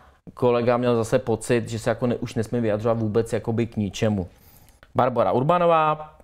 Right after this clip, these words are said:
"Paní kolegyně, to je slovy Patrika Nachera zajímavé. Když kolega Nacher sdílel u sebe tweet,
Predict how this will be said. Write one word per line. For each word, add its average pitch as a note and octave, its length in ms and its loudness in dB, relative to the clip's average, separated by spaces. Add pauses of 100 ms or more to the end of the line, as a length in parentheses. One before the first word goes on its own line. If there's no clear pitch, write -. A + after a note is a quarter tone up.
(320)
"Paní C#3 240 0
kolegyně, D3 600 2
to D#3 160 2
je E3+ 80 4
slovy D#3 240 0
Patrika B2+ 400 0
Nachera A#2 320 0
zajímavé. A#2+ 600 2
Když G#2 260 -6
kolega C#3+ 340 0
Nacher C3 340 0
sdílel C#3+ 760 2
u C#3 100 -2
sebe C#3 320 2
tweet, D#3 520 -4